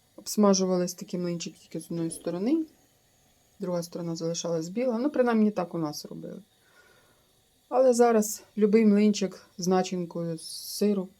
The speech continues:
кисломолочного ми називаємо налісником. Налісники, налисники,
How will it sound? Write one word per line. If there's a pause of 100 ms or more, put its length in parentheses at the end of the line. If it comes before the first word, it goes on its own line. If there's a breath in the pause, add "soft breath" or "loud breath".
(180)
кисломолочного (880 soft breath)
ми
називаємо
налісником. (2250 soft breath)
Налісники,
налисники,